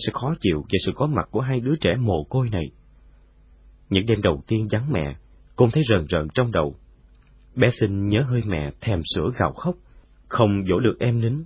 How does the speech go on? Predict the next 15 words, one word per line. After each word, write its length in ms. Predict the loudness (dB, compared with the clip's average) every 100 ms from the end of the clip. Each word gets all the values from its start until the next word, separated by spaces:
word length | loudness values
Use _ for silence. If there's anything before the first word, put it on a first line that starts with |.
| -14
khổ 400 | -12 -4 -2 -2
quá. 260 | -2 -4 -4 _ _ _ _ -2
Côn 240 | 2 2 2
khóc 240 | -2 0
luôn 160 | 0 0
với 120 | -2
em. 280 | -2 -4 -4 -10 -20 -20 -20 _ 2
Tiếng 200 | 4 4
en 140 | -2 -4
ét 180 | -2 -2
của 100 | -2
con 180 | 0 -2
chim 160 | 2 0
cú 260 | 2 0 0
lợn 320 | 0 -2